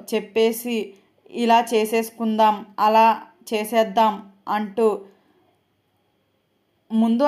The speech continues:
అందరికీ చెప్పేసి చివరికి ఏమీ చెయ్యకుండా ఆపేస్తూ ఉంటారు. అలా చేయడం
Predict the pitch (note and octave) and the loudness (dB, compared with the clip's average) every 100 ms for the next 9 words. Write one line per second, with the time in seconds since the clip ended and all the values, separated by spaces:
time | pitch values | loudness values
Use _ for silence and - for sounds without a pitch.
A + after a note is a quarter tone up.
0 | B3+ A3 A3 A#3 A#3 B3+ C4 A3 - _ | 2 2 2 2 0 -4 -6 -6 -10 _
1 | - A3+ A3 A3+ A3+ A3+ A#3 G3+ G3 A#3+ | -6 -4 -2 -2 -4 -2 -6 -6 -6 -2
2 | A3 A3+ B3 C#4 A#3+ A3 A#3 B3+ C4 A3 | 0 -2 -4 -4 0 0 0 -2 -2 0
3 | A3 A3+ A3+ G#3+ A3 G#3 - - _ _ | 0 0 -6 0 2 2 0 -12 _ _
4 | _ G#3+ A3 A3+ A3+ A3+ C4+ C4 A3 G#3+ | _ 0 2 2 -2 -2 -2 -2 0 2
5 | G3+ F3+ - - G#3 A#3 A#3+ B3 A#3+ A3 | 2 0 -8 -6 0 4 4 2 0 0
6 | A#3 A#3 | 2 0